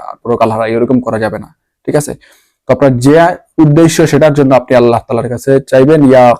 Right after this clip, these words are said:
কাযী আল হাজাত, ইয়া কাফি আল মুহিম্মাত", এই যে দুইটি দোয়া, "ইয়া কাযী আল হাজাত, ইয়া কাফি আল মুহিম্মাত", এই যে এতটুকু আপনারা পাঠ করবেন মাত্র একশত বার, শুরুতে এবং শেষে কয়েকবার দুরূদ শরীফ পাঠ করে নেবেন।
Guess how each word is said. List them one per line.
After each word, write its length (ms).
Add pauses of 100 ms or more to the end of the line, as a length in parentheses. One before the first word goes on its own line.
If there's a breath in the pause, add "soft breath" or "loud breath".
কাযী 420
আল 160
হাজাত, 640 (1160)
ইয়া 340
কাফি 440
আল 140
মুহিম্মাত", 800
এই 120
যে 120
দুইটি 400
দোয়া, 400 (1300 soft breath)
"ইয়া 220
কাযী 480
আল 180
হাজাত, 560
ইয়া 240
কাফি 440
আল 140
মুহিম্মাত", 600 (200)
এই 160
যে 240 (120)
এতটুকু 440 (240)
আপনারা 260
পাঠ 220
করবেন 240
মাত্র 260
একশত 320
বার, 120
শুরুতে 340
এবং 200
শেষে 320
কয়েকবার 420
দুরূদ 180
শরীফ 260
পাঠ 180
করে 140
নেবেন। 260